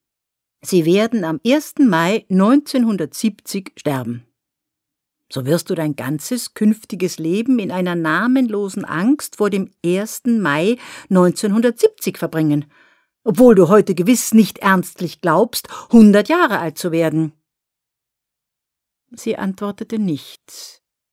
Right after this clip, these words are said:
Er sprach weiter, indem er auf den See hinausblickte, auf dem es eben von den durchbrechenden Sonnenstrahlen zu glitzern begann. „Andere wieder gehen heute stolz und gesund herum,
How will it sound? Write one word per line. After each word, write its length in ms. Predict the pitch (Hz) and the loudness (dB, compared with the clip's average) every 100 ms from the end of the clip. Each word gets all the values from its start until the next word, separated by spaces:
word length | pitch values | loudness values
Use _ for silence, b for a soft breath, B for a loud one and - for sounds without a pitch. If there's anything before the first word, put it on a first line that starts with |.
| _ _ _ _ _ _ _ _ _ _ _ _ _ _ 190 | _ _ _ _ _ _ _ _ _ _ _ _ _ _ -8
Er 60 | |
sprach 220 | 190 214 | -4 -4
weiter, 400 | 180 170 220 269 | -2 -2 -2 -4
indem 380 | 226 202 208 208 | -4 -4 -2 -2
er 80 | 196 | -4
auf 100 | 190 | -6
den 160 | - 196 | -6 -6
See 240 | 226 247 | -2 -2
hinausblickte, 920 | 220 180 175 175 - 190 190 - 214 214 b b b b b _ _ _ | -2 -2 -4 -8 -8 -10 -8 -4 -4 -6 b b b b b _ _ _
auf 140 | 180 | -6
dem 120 | 233 220 | -2 -2
es 120 | 208 | -4
eben 380 | - 262 262 240 | -4 0 0 0
von 240 | 214 220 | -2 -2
den 240 | 214 208 | -2 -4
durchbrechenden 800 | 208 240 - - 214 - 214 208 | -4 -8 -8 -8 -8 -6 -6 -6
Sonnenstrahlen 1080 | 180 175 190 202 190 - 165 180 180 180 175 | -6 -4 -4 -4 -8 -10 -6 -4 -4 -6 -8
zu 180 | 214 - | -16 -8
glitzern 560 | 226 240 - 151 135 | -6 -6 -8 -8 -8
begann. 480 | 131 143 143 139 139 _ _ _ _ _ _ _ _ _ _ _ _ _ _ _ _ _ _ _ _ | -10 -8 -6 -6 -8 _ _ _ _ _ _ _ _ _ _ _ _ _ _ _ _ _ _ _ _
„Andere 460 | - 147 147 165 175 | -8 -4 -2 -4 -2
wieder 340 | 180 185 185 | -2 -2 -4
gehen 420 | 190 165 160 147 | -4 -6 -4 -4
heute 380 | 151 160 156 - | -2 -4 -4 -10
stolz 640 | 165 - 151 160 170 - | -8 -6 -4 -4 -6 -10
und 220 | 175 160 - | -10 -12 -12
gesund 420 | - 185 170 151 | -10 -6 -6 -8
herum, 460 | 151 196 254 302 | -4 4 4 4